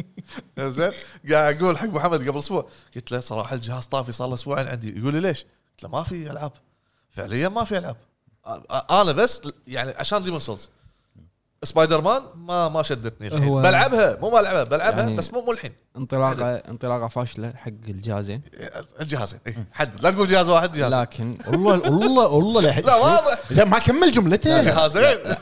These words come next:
Speaker 2: شوف،
Speaker 3: جهاز، جهازين.
Speaker 2: انطلاقة فاشلة حق الجهازين.
Speaker 3: حق
Speaker 2: آه،
Speaker 3: شنو؟
Speaker 2: الجهازين.
Speaker 1: جهازين.
Speaker 3: مات؟
Speaker 1: لا.
Speaker 2: لكن، آه، بلاي ستيشن عندها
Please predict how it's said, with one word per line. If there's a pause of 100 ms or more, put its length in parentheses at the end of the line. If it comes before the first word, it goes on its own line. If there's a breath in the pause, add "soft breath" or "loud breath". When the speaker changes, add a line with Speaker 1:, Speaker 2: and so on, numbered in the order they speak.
Speaker 2:
شوف،
Speaker 3:
جهاز،
جهازين.
Speaker 2:
انطلاقة
فاشلة
حق
الجهازين. (640)
Speaker 3:
حق
Speaker 2:
آه،
Speaker 3:
شنو؟ (260)
Speaker 2:
الجهازين.
Speaker 1:
جهازين.
Speaker 3:
مات؟ (180)
Speaker 1:
لا.
Speaker 2:
لكن، (840)
آه، (400)
بلاي
ستيشن
عندها